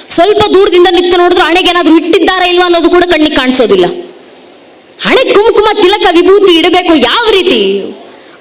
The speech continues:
ದೂರದಿಂದ ನಿಂತು ಕೂ-, ನೋಡಿದ್ರು ಕೂಡ ಹಣೆನಲ್ಲಿ ಹೊಳಿತಾ ಇರುವಂತ ಆ ಕುಂಕುಮದ ತೇಜಸ್ಸು ಕಣ್ಣಿಗೆ ತಾಗುವಂತಿರಬೇಕು. ಇಟ್ಸ್ ಕಾಟಾಚಾರಕ್ಕೆ ಹಣೆ ಕುಂಕುಮ ಇಡಿ ಅಂತ ನಮ್ಮ ಪೂರ್ವಿಕರು ಹೇಳಿಲ್ಲ. ಇದು ತಪ್ಪು ಯುವಕ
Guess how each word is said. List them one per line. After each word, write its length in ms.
ದೂರದಿಂದ 680
ನಿಂತು 180
ಕೂ-, 300
ನೋಡಿದ್ರು 340
ಕೂಡ 220
ಹಣೆನಲ್ಲಿ 460
ಹೊಳಿತಾ 360
ಇರುವಂತ 300
ಆ 160
ಕುಂಕುಮದ 520
ತೇಜಸ್ಸು 380
ಕಣ್ಣಿಗೆ 400
ತಾಗುವಂತಿರಬೇಕು. 840
ಇಟ್ಸ್ 200
ಕಾಟಾಚಾರಕ್ಕೆ 720
ಹಣೆ 200
ಕುಂಕುಮ 380
ಇಡಿ 80
ಅಂತ 240
ನಮ್ಮ 140
ಪೂರ್ವಿಕರು 440
ಹೇಳಿಲ್ಲ. 300
ಇದು 360
ತಪ್ಪು 340
ಯುವಕ 320